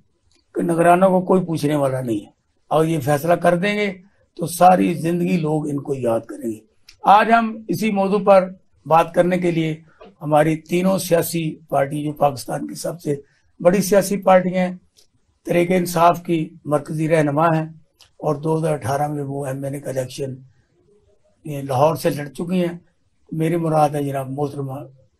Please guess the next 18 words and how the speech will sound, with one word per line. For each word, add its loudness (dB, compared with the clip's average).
ज़ेबा 2
नाज 2
साहबा, -2
मैं -6
आपको -8
खुशामदीद -6
कहता 2
हूँ। -4
और 6
इनके 0
साथ 6
पाकिस्तान 2
पीपल्स -6
पार्टी 6
के 0
वो 4
जियाले 4
हैं 0